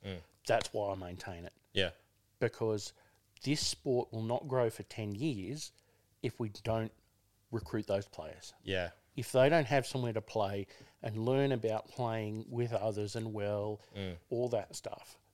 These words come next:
Speaker 2: they don't then buy a blaster and play elsewhere.
Speaker 1: Yeah, they definitely need a safe place to be able to
Speaker 2: That's it.
Speaker 1: come in, learn how to do it, that sort of thing. And,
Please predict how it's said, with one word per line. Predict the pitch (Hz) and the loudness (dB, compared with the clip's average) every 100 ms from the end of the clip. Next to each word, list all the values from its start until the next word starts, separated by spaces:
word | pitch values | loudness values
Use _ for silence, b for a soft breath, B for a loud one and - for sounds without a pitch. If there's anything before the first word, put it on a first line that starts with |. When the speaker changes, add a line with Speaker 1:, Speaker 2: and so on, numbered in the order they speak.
| - | 2
Speaker 2:
they | 123 | 4
don't | 120 135 110 | 6 4 4
then | 117 113 113 - b _ - | 0 0 -4 -8 b _ 2
buy | 107 123 | 6 8
a | |
blaster | 113 104 104 - 110 - | 6 4 0 -2 -4 -2
and | 113 101 | -4 -6
play | - 110 104 98 | -2 0 2 2
elsewhere. | 107 98 - - 69 - _ _ | 0 0 -4 -10 -10 -14 _ _
Speaker 1:
Yeah, | - 90 87 | 0 2 2
they | 90 | 0
definitely | 92 95 110 | -2 -2 -4
need | 98 | -4
a | 82 | -2
safe | 98 95 - | 0 -2 -2
place | 92 85 | -4 -2
to | 90 | -2
be | |
able | 87 85 | -2 -2
to | 85 | -8
Speaker 2:
That's | - 87 - | -8 -8 -8
it. | - - | -10 -4
Speaker 1:
come | 110 98 | 0 2
in, | 95 92 85 | 2 0 -6
learn | - 92 90 | -4 -4 -2
how | 92 | -4
to | |
do | 87 92 92 | -4 -4 -2
it, | 90 - | -4 -6
that | 92 | -6
sort | 95 | -6
of | 90 | -8
thing. | 92 90 - B B B - | -6 -8 -8 B B B 0
And, | 117 110 | 2 2